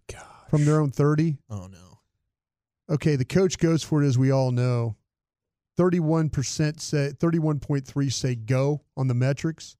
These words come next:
Speaker 2: Thirty-one point eight says punt. So metrics say, but usually you don't see the metrics say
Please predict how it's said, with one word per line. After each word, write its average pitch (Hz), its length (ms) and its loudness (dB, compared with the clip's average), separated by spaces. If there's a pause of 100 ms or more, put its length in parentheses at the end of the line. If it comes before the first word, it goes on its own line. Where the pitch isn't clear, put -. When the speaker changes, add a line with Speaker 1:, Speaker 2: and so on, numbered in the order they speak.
(760)
Speaker 2:
Thirty-one 156 480 2
point 147 440 -2 (200)
eight 139 400 -4 (480)
says 135 400 -2 (160)
punt. - 480 -4 (720)
So 147 180 0
metrics 147 400 -2
say, 139 180 -2
but 151 280 -6
usually 170 280 -2
you 147 60 -2
don't 147 180 -4
see - 120 -6
the 127 100 -2
metrics 131 400 -2
say 120 220 -4